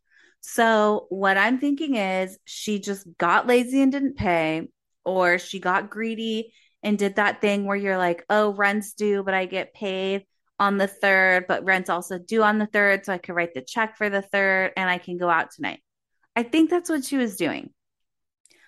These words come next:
Or maybe she just got lazy. I don't know, but either way, twenty-six thousand dollars is, like,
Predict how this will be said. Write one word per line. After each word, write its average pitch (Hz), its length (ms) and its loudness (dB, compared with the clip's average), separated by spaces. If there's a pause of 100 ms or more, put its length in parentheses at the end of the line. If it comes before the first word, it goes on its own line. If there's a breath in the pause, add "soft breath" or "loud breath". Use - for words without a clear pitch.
(160 soft breath)
Or 254 160 2
maybe 262 260 4
she 277 160 -4
just 254 240 -6
got 214 200 0
lazy. 143 380 -4 (120)
I 277 160 2
don't 320 160 6
know, 247 180 4
but 208 180 0
either 240 300 -2
way, 196 220 0
twenty-six 254 640 -4
thousand 180 320 -4
dollars 156 360 -2
is, 165 140 -8
like, 156 200 -4